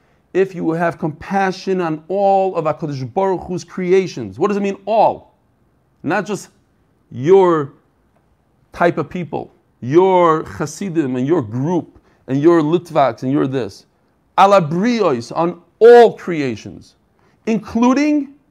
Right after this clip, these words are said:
Goyim, including animals. Mirachim, how do I know animals? 'Cause Mesilas Yesharim says, Mefurish in Perek Yud Tes,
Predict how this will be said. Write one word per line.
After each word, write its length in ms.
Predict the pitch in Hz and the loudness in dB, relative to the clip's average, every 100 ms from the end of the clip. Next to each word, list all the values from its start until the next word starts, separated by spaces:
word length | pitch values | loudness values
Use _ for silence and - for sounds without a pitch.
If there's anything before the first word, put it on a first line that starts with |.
| _ _ - 117 | _ _ -10 -6
Goyim, 540 | 110 202 185 117 80 - _ _ _ _ _ _ - | 4 6 6 2 -4 -14 _ _ _ _ _ _ -4
including 880 | 214 214 233 247 285 294 220 147 - _ _ _ _ _ - | -4 -2 0 2 2 0 -2 -6 -14 _ _ _ _ _ -8
animals. 720 | 151 139 120 95 76 71 _ _ _ _ _ _ _ _ _ _ - | -4 -2 -4 -6 -12 -18 _ _ _ _ _ _ _ _ _ _ -4
Mirachim, 880 | 139 151 214 240 220 196 196 180 160 | -2 2 4 2 0 0 0 -2 -2
how 100 | 175 | 0
do 60 | 208 | 2
I 100 | 180 | 0
know 140 | 165 | 0
animals? 400 | 147 160 190 160 _ _ _ | 0 -2 -6 -10 _ _ _
'Cause 120 | 139 | -6
Mesilas 320 | 147 208 165 | -6 -6 -8
Yesharim 240 | 165 190 | -4 -4
says, 140 | 165 160 | -2 -4
Mefurish 480 | 143 - 226 165 143 | -4 -4 0 0 0
in 60 | |
Perek 400 | 135 208 175 135 | -6 -4 -2 -4
Yud 180 | 165 170 | -8 -6
Tes, 360 | 226 170 127 | -2 0 -2